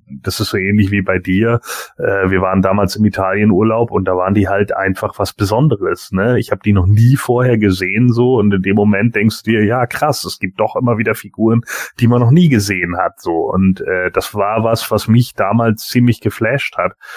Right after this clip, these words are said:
ähm, obschon ich sie mir damals nicht gekauft habe. Ähm, aber, äh, das sind so zwei Figuren, bei denen ich immer wieder mitbekomme, dass sie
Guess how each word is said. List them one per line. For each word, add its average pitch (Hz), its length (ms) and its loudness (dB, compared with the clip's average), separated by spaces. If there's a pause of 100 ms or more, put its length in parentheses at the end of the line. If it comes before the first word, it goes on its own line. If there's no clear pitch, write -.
(240)
ähm, 101 380 0
obschon 120 480 0
ich 127 140 2
sie - 100 -2
mir 98 180 2
damals 90 440 -2
nicht 92 200 -2
gekauft 92 360 -4 (120)
habe. 92 380 0 (380)
Ähm, 90 760 0
aber, 113 680 0
äh, 110 540 0 (100)
das - 200 -4
sind 135 120 2
so 123 100 0
zwei 110 280 -2
Figuren, 113 680 2 (420)
bei 104 140 2
denen 107 360 0
ich 104 200 -4
immer 135 300 4
wieder 113 160 2
mitbekomme, 113 680 0
dass 101 220 -4
sie 98 320 0